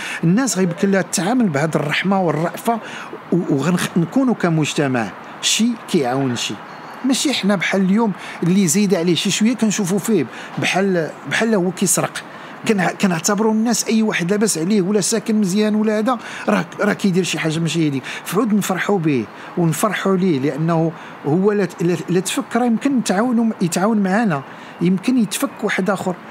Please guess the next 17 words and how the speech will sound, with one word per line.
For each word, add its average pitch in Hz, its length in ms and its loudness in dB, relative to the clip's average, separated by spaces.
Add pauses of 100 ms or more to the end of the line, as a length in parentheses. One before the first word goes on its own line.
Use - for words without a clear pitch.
شوف 208 180 0
دابا 208 220 2
شحال 190 220 0
من 196 80 2
واحد 160 200 -2 (340)
عنده 160 280 0
دار، 117 300 0 (260)
عنده 151 260 0
فيلا 151 360 0
ومسكن 143 380 -2
الناس، 220 240 0 (220)
مخدم 277 500 0
ناس 247 240 0
اربعه 202 260 0
وخمسه 220 420 0
خدامين 208 500 0
معاه، 196 300 0